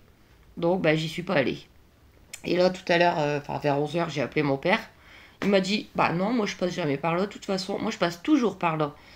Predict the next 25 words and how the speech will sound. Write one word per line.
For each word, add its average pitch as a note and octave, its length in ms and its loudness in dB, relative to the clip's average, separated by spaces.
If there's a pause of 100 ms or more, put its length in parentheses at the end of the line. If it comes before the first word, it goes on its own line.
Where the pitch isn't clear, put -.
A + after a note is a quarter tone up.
(420)
Il F#3 120 -6
passe E3+ 200 2
par, F3 260 -2
euh, D#3 120 2
l'autre E3 200 -2
côté, F#3 380 -4
lui. D#3+ 340 -6 (720)
Bon, D#3 140 -8
bah, F2+ 300 0
j'y D#3 140 -6
retournerai D#3+ 420 -2
demain D3+ 260 2
en F#3 100 2
passant E3 280 -4
par D#3 160 0
l'autre D3 140 -2
côté. G3+ 300 -2
Mais D#3+ 120 2
sur G#3+ 200 -2
le A#3 140 4
coup, C#4+ 300 2
je A3 120 0
savais F3+ 300 -2
vraiment B3 420 2
pas - 480 0